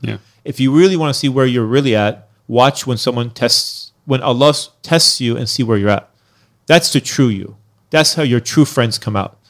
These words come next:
Speaker 2: All your friends are, if everything's going perfect in a marriage, your marriage is not tested. Once you guys start fighting, and every couple will fight, can you guys make it last? Can you guys resolve your issues? Or do you guys cross the boundaries? Because a good man will stay within the boundaries.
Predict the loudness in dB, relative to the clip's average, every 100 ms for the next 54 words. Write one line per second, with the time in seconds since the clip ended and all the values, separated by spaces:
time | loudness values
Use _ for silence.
0 | _ _ _ _ _ 0 2 2 0 2
1 | 2 0 -4 0 0 2 2 2 -2 -2
2 | 2 4 2 -2 _ -6 0 0 0 -2
3 | -2 -2 -2 -4 -6 _ _ _ _ _
4 | _ _ -4 0 0 0 0 2 2 0
5 | -2 0 -2 0 -4 0 0 0 -2 -2
6 | 0 2 2 4 2 0 _ _ _ _
7 | _ -6 0 0 0 0 4 4 2 0
8 | 0 -2 -2 -4 -2 -6 -6 _ _ _
9 | 0 0 2 2 2 2 0 2 2 0
10 | -4 -4 -4 -10 -10 -14 _ _ 2 4
11 | 2 0 0 2 2 0 -6 -2 -2 -2
12 | -6 -4 -4 -4 -6 -6 0 0 0 -4
13 | 2 2 0 -2 2 2 0 -4 -6 -6
14 | -2 0 0 -2 -4 0 0 0